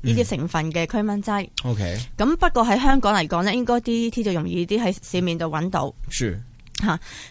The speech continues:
Speaker 1: 咁就係話其實佢個作用呢，就譬如，呃，避蚊胺講返D E T啦，
Speaker 2: 嗯，嗯。
Speaker 1: 佢作用就係話你搽勻喺啲，呃，外露嘅皮膚，
Speaker 2: 嗯。
Speaker 1: 同埋你，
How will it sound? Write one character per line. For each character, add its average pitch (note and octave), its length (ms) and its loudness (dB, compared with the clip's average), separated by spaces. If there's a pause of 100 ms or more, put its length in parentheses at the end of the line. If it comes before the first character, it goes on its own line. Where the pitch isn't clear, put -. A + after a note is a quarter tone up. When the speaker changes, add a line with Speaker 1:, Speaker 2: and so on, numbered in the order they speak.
Speaker 1:
咁 D4 180 4
就 B3+ 120 6
係 G#3 160 2
話 F#3+ 240 4
其 G#3 100 -2
實 F#3+ 100 -2
佢 G3 80 2
個 G#3 140 0
作 A3 180 0
用 F#3+ 160 0
呢， A#3 200 2
就 G#3+ 180 -4
譬 F#3 180 6
如， D#3+ 120 0
呃， D#3+ 340 -2
避 F#3 100 -2
蚊 G#3 160 -2
胺 A#3 120 -2
講 G#3+ 100 0
返 G#3+ 140 2
D A3 200 2
E G#3+ 40 0
T G#3 180 0
啦， F#3+ 300 0
Speaker 2:
嗯， G2+ 220 -4
嗯。 F#2+ 60 -2
Speaker 1:
佢 A#3 120 4
作 B3+ 100 4
用 A3+ 80 2
就 G3+ 100 0
係 F#3 120 2
話 F#3 180 2
你 F#3 80 2
搽 - 140 -6 (240)
勻 D#3+ 160 -4
喺 G3 200 2
啲， A#3 300 0
呃， E3+ 300 -6 (100)
外 F#3+ 220 2
露 F#3 180 0
嘅 F3+ 100 -2
皮 F3 160 -2
膚， A#3 240 0 (140)
Speaker 2:
嗯。 F2+ 340 -4
Speaker 1:
同 F#3+ 120 -2
埋 F3+ 180 0
你， F#3 140 0